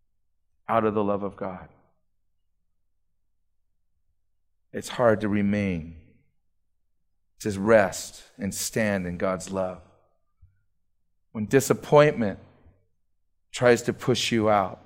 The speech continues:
when accusations come in and try to move you from the love of God.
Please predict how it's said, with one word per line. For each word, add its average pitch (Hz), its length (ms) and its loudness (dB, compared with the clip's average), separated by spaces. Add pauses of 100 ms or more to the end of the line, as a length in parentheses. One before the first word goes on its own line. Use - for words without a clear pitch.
(380)
when 135 240 2
accusations 139 1400 4 (460)
come 135 260 6
in 127 180 6
and 107 120 0
try 123 220 6
to 117 100 4
move 123 480 4
you 110 140 2
from 117 200 0
the 110 100 2
love 110 220 4
of 107 160 -4
God. 101 360 -2